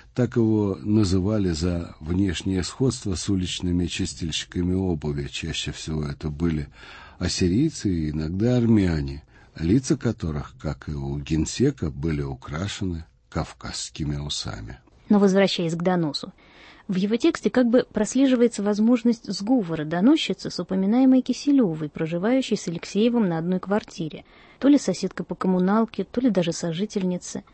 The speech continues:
Speaker 2: Для Киселёвой в доносе на Алексеева могла быть какая-то корысть, квартирный вопрос, ссора.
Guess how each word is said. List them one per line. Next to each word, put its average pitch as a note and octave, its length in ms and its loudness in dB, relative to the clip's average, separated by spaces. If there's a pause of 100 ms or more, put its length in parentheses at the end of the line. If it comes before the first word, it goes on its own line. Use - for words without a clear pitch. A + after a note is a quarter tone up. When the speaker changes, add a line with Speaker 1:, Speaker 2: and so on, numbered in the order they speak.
(400)
Speaker 2:
Для F#3 200 2
Киселёвой B3+ 460 6
в G3 80 2
доносе A#3+ 380 6
на A#3 120 6
Алексеева B3 480 4
могла A3 260 4
быть B3+ 160 0
какая-то A#3+ 380 0
корысть, B3+ 720 0
квартирный G#3+ 600 0
вопрос, F#3+ 400 -2
ссора. G3 800 0